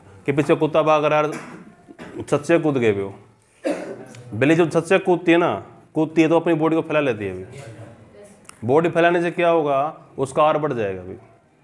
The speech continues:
R बढ़ने से क्या होगा? इनर्शिया बढ़ जाएगा। इनर्शिया बढ़ने से क्या होगा? Omega कम हो जाएगा, तो घूमने की speed कम हो जाएगी, तो उड़ती हुई आती है वो एक्चुअली, हमेशा अपने पैरों पे आती है,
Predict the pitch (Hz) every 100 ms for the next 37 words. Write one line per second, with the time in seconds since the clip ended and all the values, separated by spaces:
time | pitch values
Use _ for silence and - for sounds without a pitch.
0 | - 127 147 170 175 165 170 165 165 160
1 | 160 165 160 - - - 139 160 156 175
2 | 160 151 127 110 101 98 117 147 160 170
3 | 170 165 160 170 165 170 143 143 147 143
4 | 143 131 120 117 123 143 135 143 156 165
5 | 156 143 113 98 95 - - - - -
6 | - - 147 151 147 147 185 170 123 104
7 | 95 92 92 - 92 - - - - -
8 | - - - - - - - - - -
9 | 117 123 139 147 143 135 127 107 95 -